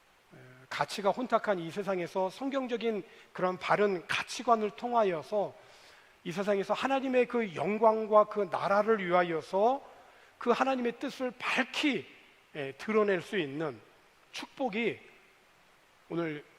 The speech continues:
우리 모든 성도님들, 특별히 어버이들, 그리고 기도와 사랑으로 섬기고 양육하는 그 자녀들의 그 삶의 모든 영역에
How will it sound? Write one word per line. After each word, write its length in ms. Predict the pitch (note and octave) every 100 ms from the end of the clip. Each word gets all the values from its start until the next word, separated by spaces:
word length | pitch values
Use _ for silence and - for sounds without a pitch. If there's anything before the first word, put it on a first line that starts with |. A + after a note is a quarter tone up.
| _ _ -
우리 140 | E3+
모든 300 | F3 E3+ F#3
성도님들, 600 | E3+ A#3 A#3 G#3+ F3+ D#3+
특별히 380 | D3 G3+ G#3 F3+ E3+
어버이들, 960 | D3 E3 F#3+ F#3 D3+ D3 C#3+ G#3+ C4 - - _ _ _ -
그리고 420 | E3+ E3 E3+ D3+
기도와 420 | - F3+ F3+ F3 E3+
사랑으로 540 | - B3 A#3 G#3+ G3
섬기고 680 | - A#3+ F#3+ F3+ E3+ D#3 C#3 - -
양육하는 600 | D3+ D#3 G#3 - F3+ F3+
그 180 | F3+ F3
자녀들의 640 | - E3 G#3+ B3 G#3+ D3 - - - - -
그 120 | C#3+
삶의 440 | - - D4+ C4+
모든 420 | F#3 F3+ A#3 E4 A3+
영역에 500 | F3 G#3+ G3 D#3